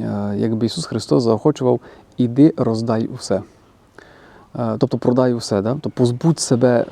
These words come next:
багатства. Тобто і, і,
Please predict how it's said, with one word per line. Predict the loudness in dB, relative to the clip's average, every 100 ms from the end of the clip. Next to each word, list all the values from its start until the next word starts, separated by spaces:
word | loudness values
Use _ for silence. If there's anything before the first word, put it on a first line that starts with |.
| -6
багатства. | -2 -2 -4 -8 -12 -14 -16 _ _ -20 -20 -20 -20 -10
Тобто | -8 -4 -2
і, | 0 0 2
і, | 2 0 0 -2 -4